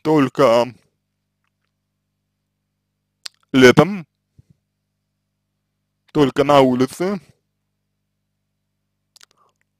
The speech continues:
и, допустим, только у моря, то для вас апельсиновый сок, э, будет ассоциироваться еще и с пляжем.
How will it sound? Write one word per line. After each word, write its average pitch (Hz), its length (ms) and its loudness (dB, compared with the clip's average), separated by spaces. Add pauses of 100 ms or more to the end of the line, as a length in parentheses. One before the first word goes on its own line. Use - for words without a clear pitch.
(840)
и, 143 60 -6
допустим, 135 480 0
только 139 300 -2
у 135 120 -2
моря, 131 440 -2 (1800)
то 147 100 0
для 147 200 4
вас 254 240 2
апельсиновый 147 640 -4
сок, - 420 -6 (1500)
э, 143 220 8
будет 226 300 -4
ассоциироваться 202 760 0
еще 175 420 -4
и 220 40 -4
с - 100 -12
пляжем. 208 600 2